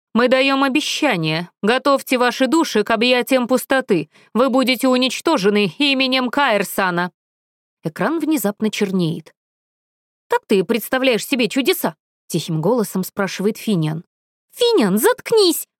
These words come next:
огрызается Скарлетт. «Они набирают скорость», — заявляет спокойная, как всегда, Зила. «Расчетное время подлета — четыре минуты». «Зила, посылай сигнал бедствия», — командует Тай. «Максимальная широта и громкость». Скарлетт снова проводит рукой по волосам, растрепывая их.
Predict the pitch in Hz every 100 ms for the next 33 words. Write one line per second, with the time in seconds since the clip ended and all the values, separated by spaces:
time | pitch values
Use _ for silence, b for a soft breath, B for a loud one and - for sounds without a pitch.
0 | _ _ 185 170 190 196 185 156 - 196
1 | - 180 160 175 - _ _ _ _ _
2 | _ _ - 233 320 339 269 294 247 -
3 | 294 185 - _ - 165 180 196 196 -
4 | 185 185 294 202 170 185 - 180 214 196
5 | 185 160 - _ - 247 320 302 277 285
6 | 269 269 254 359 - - 226 339 311 254
7 | 208 190 180 _ _ _ _ _ - 175
8 | 277 175 - 208 311 320 196 196 226 214
9 | 202 - 160 165 _ _ 170 170 156 175
10 | 190 - 151 - b b 233 220 262 269
11 | 254 240 269 262 339 262 196 180 151 -
12 | - _ _ _ _ _ _ - 320 311
13 | 311 - 370 240 - 196 190 190 202 202
14 | 190 185 196 202 320 254 226 - 262 180
15 | 160 160 160 -